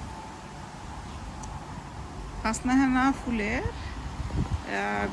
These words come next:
বীজই ধরতেছে, একটা একটা করে দেখতেছি আমি। এই যে দেখতে পাচ্ছেন, ফুল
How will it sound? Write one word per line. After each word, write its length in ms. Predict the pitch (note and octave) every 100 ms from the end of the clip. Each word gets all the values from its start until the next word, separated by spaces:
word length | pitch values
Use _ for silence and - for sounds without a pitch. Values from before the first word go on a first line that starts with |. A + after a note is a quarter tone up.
| G#3
বীজই 480 | A#3+ - C4+ - A#3+
ধরতেছে, 540 | B3+ A3 - - -
একটা 420 | C4 D4+ D#4 - -
একটা 200 | - G#3+
করে 160 | G#3+ G#3+
দেখতেছি 580 | G3+ G#3 - A3 - A3
আমি। 220 | A#3 B3+
এই 220 | - G3+ -
যে 100 | F#3+
দেখতে 320 | - - - G3+
পাচ্ছেন, 380 | F#3+ G3 - C4 - - - - - - - - - - -
ফুল 180 | B3